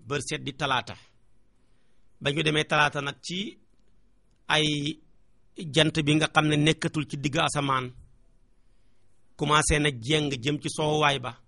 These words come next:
takki ndeer ya commencé wëlbatiku, foofa nag la Jibril na cëpp ñëw, jàngal ko ni ñuy jàppee.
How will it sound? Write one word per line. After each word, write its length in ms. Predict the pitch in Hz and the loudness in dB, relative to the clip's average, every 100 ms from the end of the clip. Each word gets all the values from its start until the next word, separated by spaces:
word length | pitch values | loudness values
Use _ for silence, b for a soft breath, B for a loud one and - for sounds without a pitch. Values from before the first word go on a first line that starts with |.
| - - - - _ _ _ _ | -20 -20 -20 -20 _ _ _ _
takki 240 | 139 160 | -4 0
ndeer 200 | 147 151 151 | 2 4 4
ya 100 | 147 | 2
commencé 460 | 160 151 151 160 | 4 4 4 2
wëlbatiku, 640 | 151 147 156 151 156 147 135 - - - _ _ _ - - | 2 2 2 -2 -2 -6 -14 -20 -20 -20 _ _ _ -20 -20
foofa 320 | - 143 135 | -4 -4 -2
nag 140 | 139 139 | -4 -4
la 100 | 139 | -6
Jibril 320 | 123 131 139 139 | -6 -6 -6 -8
na 60 | |
cëpp 300 | 131 240 - | -8 -8 -6
ñëw, 300 | 151 143 123 - - - - - - - - - - | -4 -4 -4 -12 -20 -20 -20 -20 -20 -20 -20 -20 -8
jàngal 420 | 123 143 143 143 | 0 2 2 -2
ko 100 | 147 | -2
ni 100 | 139 | -2
ñuy 200 | 143 147 127 | -2 -2 0
jàppee. 580 | 143 - 147 131 - | -2 0 -2 -2 -6